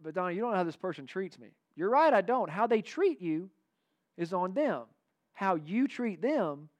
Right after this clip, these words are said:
is on you. Y'all, when I was teaching, I taught with a lady whose, um, her superpower was the ability to take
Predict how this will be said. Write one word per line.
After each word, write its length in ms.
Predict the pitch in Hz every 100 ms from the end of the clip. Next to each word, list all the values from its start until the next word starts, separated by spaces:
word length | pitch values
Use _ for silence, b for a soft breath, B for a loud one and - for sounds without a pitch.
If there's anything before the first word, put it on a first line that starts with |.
| _ _ -
is 40 |
on 200 | 170 170
you. 280 | 240 269 120 - _ _ _ _ _ _ _ _ _ _ _ _ _ _ _
Y'all, 160 | 233
when 80 | 214
I 100 | 240
was 160 | 285 202
teaching, 420 | - 240 - 165
I 140 | 180
taught 380 | 247 - 233 208
with 140 | 185 160
a 40 |
lady 440 | 156 151 139 135 - _ _ _ _ _
whose, 380 | - 185 175 -
um, 500 | 170 139 127 127 131 _ _ _ _ _ _ _ _ _ _ _ _ _ - 196
her 160 | 170 185
superpower 880 | - 359 349 156 139 120 107 101 _ b b b b b
was 160 | 175 175
the 140 | 175
ability 480 | 165 147 233 269 240
to 100 | 196
take 360 | 190 190 175